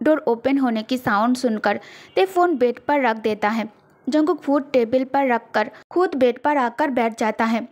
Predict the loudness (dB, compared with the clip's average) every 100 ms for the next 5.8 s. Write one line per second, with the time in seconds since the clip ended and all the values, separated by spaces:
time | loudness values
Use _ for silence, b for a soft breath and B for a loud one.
0 | _ _ _ -2 0 0 0 0 0 -2
1 | -2 -4 -2 -2 0 0 -2 -2 -4 b
2 | b _ 0 2 0 0 0 0 0 -4
3 | -2 -2 0 0 0 -2 -2 -4 -8 _
4 | _ _ _ 0 2 2 0 0 0 2
5 | 0 0 0 0 -2 -2 -2 -4